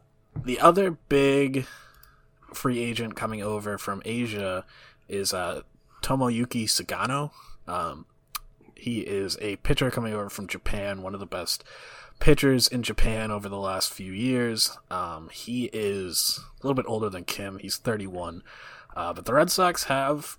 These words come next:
been connected to him as well. Um, fits along the same lines of them kicking the tires basically on every pitcher that's available, which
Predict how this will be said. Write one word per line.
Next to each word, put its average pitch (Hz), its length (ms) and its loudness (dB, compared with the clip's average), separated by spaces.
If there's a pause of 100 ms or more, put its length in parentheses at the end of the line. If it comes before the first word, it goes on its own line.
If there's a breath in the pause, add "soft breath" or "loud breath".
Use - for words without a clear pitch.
been 123 400 0 (580 soft breath)
connected 113 420 -4
to 123 60 -2
him 117 160 -2
as 131 120 -2
well. 98 400 -4 (160)
Um, 87 340 -10
fits - 380 -6
along 101 420 -4 (400 loud breath)
the 107 100 -10
same 101 280 -4
lines 104 400 -6
of - 460 -10 (400 loud breath)
them 104 360 -4 (800)
kicking 131 260 0
the 117 80 0
tires 104 380 0
basically 101 400 -4
on 92 140 -8
every 95 240 -6
pitcher 104 320 -4
that's 92 140 -6
available, 170 500 -6
which - 260 -10